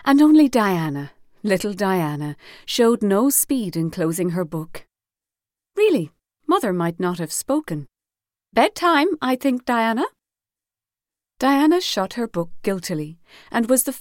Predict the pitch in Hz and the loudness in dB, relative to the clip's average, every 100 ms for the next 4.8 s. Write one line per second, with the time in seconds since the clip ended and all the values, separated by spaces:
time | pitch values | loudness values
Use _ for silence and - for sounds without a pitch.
0 | 208 214 - 294 320 - 175 160 170 214 | -2 -2 -2 -8 -10 -6 -4 -4 -6 -8
1 | - 165 190 190 185 160 170 165 208 233 | -6 -6 -6 -6 -4 -4 -4 -6 -4 -2
2 | 247 240 - _ _ _ _ _ - 170 | -2 -6 -16 _ _ _ _ _ -4 0
3 | 170 - _ _ _ _ - 180 - 170 | 0 -2 _ _ _ _ -10 -8 -6 -6
4 | 156 _ _ _ 165 175 - 165 | -8 _ _ _ -4 0 2 0